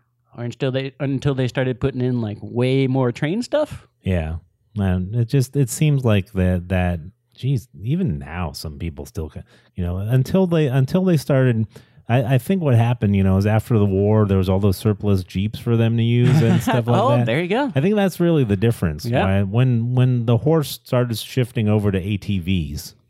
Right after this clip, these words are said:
Speaker 1: I believe
Speaker 2: I
Speaker 1: it.
Speaker 2: think that's when it stopped being Old West.
Speaker 1: <laughs> We got faster horses now.
Speaker 2: Yeah.
Speaker 1: That, hey, that seems like the upgrade. I believe it.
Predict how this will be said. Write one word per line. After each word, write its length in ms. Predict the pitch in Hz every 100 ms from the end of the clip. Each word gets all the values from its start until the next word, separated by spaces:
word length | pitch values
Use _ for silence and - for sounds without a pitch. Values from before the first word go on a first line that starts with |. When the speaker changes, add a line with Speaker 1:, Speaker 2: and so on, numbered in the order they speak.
| _
Speaker 1:
I 60 | 113
believe 280 | 113 120 104
Speaker 2:
I 40 |
Speaker 1:
it. 80 | 92
Speaker 2:
think 180 | 113 98
that's 240 | 101 -
when 380 | 101 92 87 82 80 104
it 100 | 95
stopped 360 | - 95 85 _ 95
being 240 | 92 90
Old 200 | 85 85
West. 320 | 80 73 - - 202 - 214
Speaker 1:
<laughs> 380 | _ - - -
We 100 | 254
got 160 | 269 254
faster 340 | 277 302 262
horses 340 | 294 302 185 151
now. 180 | 107 92
Speaker 2:
Yeah. 300 | 92 87 87 85
Speaker 1:
That, 240 | 135 165 160
hey, 240 | 269 277
that 220 | 110 110
seems 240 | 151 156 156
like 160 | 160
the 100 | 156
upgrade. 420 | 131 - 147 156 165 _ -
I 80 | 135
believe 280 | 160 147
it. 120 | 156